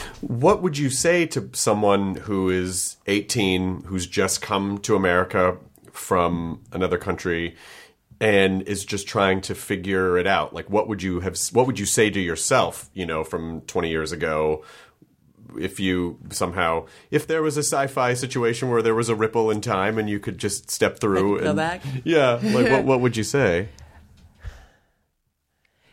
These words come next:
Speaker 2: In a way, I don't wanna say anything 'cause it's all worked out.
Speaker 1: Mm-hmm.
Speaker 2: Or it's working out, I hope.
Speaker 1: Well, to someone else. You could
Speaker 2: To
Speaker 1: say to
Speaker 2: someone
Speaker 1: someone
Speaker 2: else.
Speaker 1: else, yeah.
Speaker 2: I'd say focus on the work.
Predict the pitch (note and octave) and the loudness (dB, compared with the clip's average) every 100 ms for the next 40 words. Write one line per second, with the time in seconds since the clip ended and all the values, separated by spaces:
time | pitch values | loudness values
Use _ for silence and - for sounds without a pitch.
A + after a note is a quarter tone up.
0 | _ A3+ B3 A#3 C4 C4+ D#3+ F#3+ F#3+ F#3 | _ 2 4 6 6 6 4 4 4 4
1 | F#3 - E3 E3+ E3+ F#3 F#3 F3+ D3+ D3 | 2 2 2 2 2 2 2 0 -2 -2
2 | - D3+ D3 D3 C#3 C#3 C3 D#3 G3 - | 2 2 4 2 0 -2 0 0 -2 -6
3 | - F#2+ G#2+ C3+ C3+ _ _ - D#3 D3 | -4 -2 0 -2 -6 _ _ -2 2 2
4 | - D3+ D3 D#3 D3 D3 F#3 G3+ _ - | 2 0 0 0 0 0 -2 -6 _ -10
5 | E3 D3 D3 E3 E3+ - - - - C3+ | -4 0 0 2 4 2 2 -4 0 2
6 | D3 D3 E3+ D3 A2 E2+ - G2+ G#2+ A#2+ | 2 2 4 4 4 2 2 0 0 0
7 | C3 A#2+ E3 D#3 D#3 D3+ E2 D2 - - | 2 2 4 4 4 4 2 0 -4 -2
8 | F2+ B1+ - - - A3+ - E4+ D#4 - | 0 0 -4 -10 -2 0 2 2 2 0
9 | - G#3+ G#3 F#3+ D#3+ C#3+ C3+ C3+ A#2 - | 0 2 2 2 4 4 4 4 2 -2
10 | - | -12